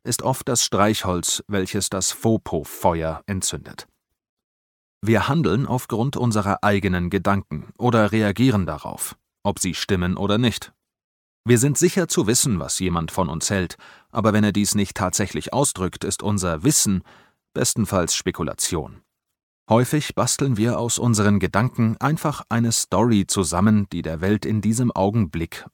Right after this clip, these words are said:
einen Sinn gibt. Es ist schlicht nur die Interpretation dieser Erfahrung.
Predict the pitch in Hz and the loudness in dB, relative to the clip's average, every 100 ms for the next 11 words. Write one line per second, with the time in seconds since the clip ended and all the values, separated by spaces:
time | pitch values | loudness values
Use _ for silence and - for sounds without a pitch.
0 | - 110 123 107 143 135 - - - _ | -2 0 2 4 6 4 0 -10 -18 _
1 | _ _ _ - 123 131 - 120 131 - | _ _ _ -2 2 2 2 2 2 2
2 | 95 110 107 107 120 127 120 - 101 113 | 4 4 4 2 2 2 0 -2 -2 -2
3 | 98 - 104 98 85 71 78 73 80 - | -2 2 4 4 2 -2 -8 -6 -6 -6
4 | 78 - 73 62 55 | -8 -8 -10 -10 -14